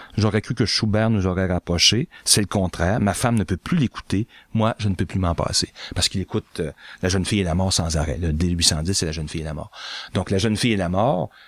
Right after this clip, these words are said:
quand on fait le, le D huit cent dix et que la jeune fille est avec un groupe, euh, d'héroïnomanes, mais enfin, vous voyez tout de suite que là, il y a aussi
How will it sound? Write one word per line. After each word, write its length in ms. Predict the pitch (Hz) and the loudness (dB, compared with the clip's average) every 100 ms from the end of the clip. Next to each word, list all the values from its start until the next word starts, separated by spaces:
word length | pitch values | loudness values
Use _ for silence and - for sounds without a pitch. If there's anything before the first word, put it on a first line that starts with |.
| _ - | _ -6
quand 160 | 95 | -4
on 60 | 87 | -2
fait 180 | - 98 | 0 0
le, 360 | 87 82 80 | 0 0 -2
le 180 | 82 90 | -2 -2
D 140 | 90 | 0
huit 120 | 107 98 | 2 2
cent 260 | - 85 | 2 2
dix 300 | 87 123 - | 0 2 2
et 60 | - | -2
que 100 | - | -2
la 100 | 85 | 0
jeune 200 | 92 85 | 0 0
fille 240 | - 120 | 2 0
est 100 | 82 | 0
avec 320 | 87 92 98 | 0 0 0
un 140 | 85 82 | -2 -4
groupe, 360 | 90 107 - 85 | -2 -4 -4 -8
euh, 280 | 82 73 | -8 -8
d'héroïnomanes, 800 | 78 82 92 90 85 76 92 117 | -8 -6 -4 -2 -2 -2 -2 0
mais 60 | 82 | -2
enfin, 140 | - | -4
vous 60 | 87 | -4
voyez 220 | 76 95 | -2 -4
tout 100 | - | -6
de 60 | - | -6
suite 240 | - 110 - - - - | -4 -6 -8 -18 -18 -8
que 100 | - | -2
là, 220 | 92 110 | 2 2
il 60 | 90 | 2
y 80 | 90 | -2
a 100 | 80 | -2
aussi 460 | 80 - - 123 | 2 4 4 2